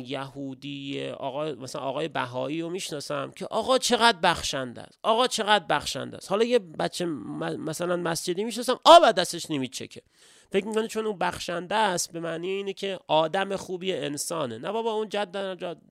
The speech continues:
آبادش بخشنده بودن، اصلاً، اصلاً مثل حاتم طایی کافر بود ولی بخشنده بود.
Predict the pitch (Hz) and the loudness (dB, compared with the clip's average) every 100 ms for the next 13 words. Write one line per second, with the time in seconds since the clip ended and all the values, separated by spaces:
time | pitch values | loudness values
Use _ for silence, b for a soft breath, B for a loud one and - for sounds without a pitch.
0 | - 160 160 190 185 - 156 - 156 165 | -6 -4 -4 -4 -6 -6 -8 -6 -8 -8
1 | 170 175 175 170 156 156 170 208 214 185 | -8 -8 -8 -8 -8 -6 -8 -6 2 4
2 | 175 196 202 190 165 156 135 _ 156 185 | 4 2 -2 -2 -2 -2 -4 _ -8 -6
3 | 220 220 214 202 196 175 - 160 156 120 | -6 -6 -6 -6 -6 -6 -6 -10 -10 -12